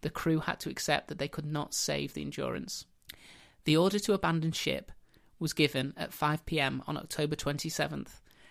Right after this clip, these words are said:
and the supplies were shifted to the three lifeboats that had been lowered onto the ice floes. They spent the first night camping in tents less than a hundred yards from the sinking Endurance.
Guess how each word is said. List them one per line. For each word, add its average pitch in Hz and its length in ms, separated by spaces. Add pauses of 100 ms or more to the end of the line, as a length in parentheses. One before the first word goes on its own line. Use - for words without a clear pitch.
(120)
and 156 80
the 143 40
supplies 170 440
were 175 60
shifted - 420
to 147 100
the 151 80
three 170 300
lifeboats 151 580
that - 80
had 165 60
been 156 200
lowered 143 260
onto 139 220
the 147 100
ice 147 200
floes. - 420 (520)
They 160 100
spent 147 220
the 131 60
first 190 380
night 139 420
camping 156 360
in 151 80
tents - 420
less - 180
than 151 100
a 143 60
hundred 180 380
yards 151 360
from 147 180
the 139 80
sinking 147 460
Endurance. - 680